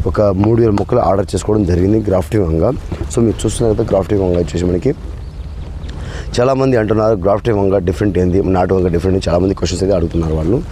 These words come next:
So క్వశ్చన్స్‌కి ఆన్సర్ ప్రతి కూడా మీకు ఇవ్వడం కూడా జరుగుతుంది. So మీరు చూసాం, ఇక్కడైతే మనకి మహారాష్ట్ర, ఆ, లేబర్స్ అయితే వేయడం జరుగుతుంది. ఎవరికైనా సరే కావాలంటే మహారాష్ట్ర వాళ్ళు మంత్లీ ప్యాకేజ్ లెక్క ఉంటుంది వాళ్ళకి. So అలా నేనైతే తీసుకోవడం జరి-, ఆ, తీ-, తీసుకొని రావడం జరిగింది.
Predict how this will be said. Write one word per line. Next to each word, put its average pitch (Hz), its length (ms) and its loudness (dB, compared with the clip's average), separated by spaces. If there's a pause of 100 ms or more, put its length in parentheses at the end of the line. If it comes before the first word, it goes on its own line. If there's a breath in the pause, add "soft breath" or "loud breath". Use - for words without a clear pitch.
(300 loud breath)
So 143 60 2
క్వశ్చన్స్‌కి 127 500 0
ఆన్సర్ 104 300 0
ప్రతి 92 180 -2
కూడా 110 160 2
మీకు 87 200 0
ఇవ్వడం 95 180 2
కూడా 107 160 2
జరుగుతుంది. 87 400 0 (320 loud breath)
So 120 60 2
మీరు 113 240 0
చూసాం, 113 180 2
ఇక్కడైతే 98 340 0
మనకి 101 280 2
మహారాష్ట్ర, 95 540 0
ఆ, 92 440 -2
లేబర్స్ 92 340 0
అయితే 101 140 0
వేయడం 92 240 2
జరుగుతుంది. 85 420 -2 (280 loud breath)
ఎవరికైనా 107 240 2
సరే 113 180 0
కావాలంటే 101 480 2
మహారాష్ట్ర 95 460 0
వాళ్ళు 98 380 2
మంత్లీ 95 300 -2
ప్యాకేజ్ 95 340 0
లెక్క 92 220 -2
ఉంటుంది 85 240 -2
వాళ్ళకి. 85 320 -2 (340 loud breath)
So 117 80 2
అలా 104 180 2
నేనైతే 98 420 2
తీసుకోవడం 92 440 0
జరి-, 82 260 0
ఆ, 80 480 0 (120)
తీ-, 90 180 2 (400)
తీసుకొని 104 260 0
రావడం 104 200 2
జరిగింది. 98 420 0